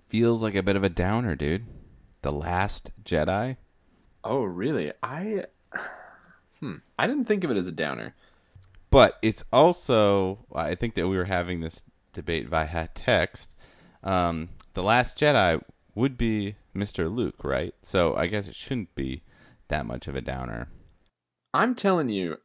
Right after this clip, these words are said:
Speaker 2: I think that this is Jedi in the plural sense, and it's Luke and Rey.
Speaker 1: Hmm.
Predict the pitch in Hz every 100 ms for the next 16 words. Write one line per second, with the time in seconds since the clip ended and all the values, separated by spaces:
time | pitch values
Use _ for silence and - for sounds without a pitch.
0 | - 120 175 - 151 123 95 87 98 -
1 | 85 - 82 98 107 107 104 82 80 -
2 | - 110 117 98 - 60 50 - - -
3 | 71 - 80 87 95 92 - _ _ _
4 | _ _ _ _ 82 76 - 57 - -
5 | _ _ _ - - _ _ _ 82 82
6 | 76 71